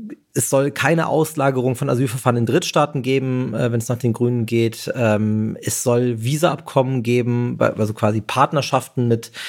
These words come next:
mit anderen Ländern, die dann im, im, im, äh, Umkehrschluss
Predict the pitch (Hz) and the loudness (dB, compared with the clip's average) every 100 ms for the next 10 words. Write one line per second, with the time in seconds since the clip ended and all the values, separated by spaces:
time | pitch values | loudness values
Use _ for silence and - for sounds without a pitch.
0 | - - 123 131 123 117 123 147 139 127 | -8 -2 0 2 2 2 2 2 2 0
1 | 127 120 123 120 123 127 117 120 123 113 | 0 0 2 -2 -2 0 0 0 0 0
2 | 113 120 113 107 104 - - - 156 160 | 0 0 0 2 0 -2 -4 -2 -2 -2
3 | 127 131 123 - - | -2 0 0 -2 -10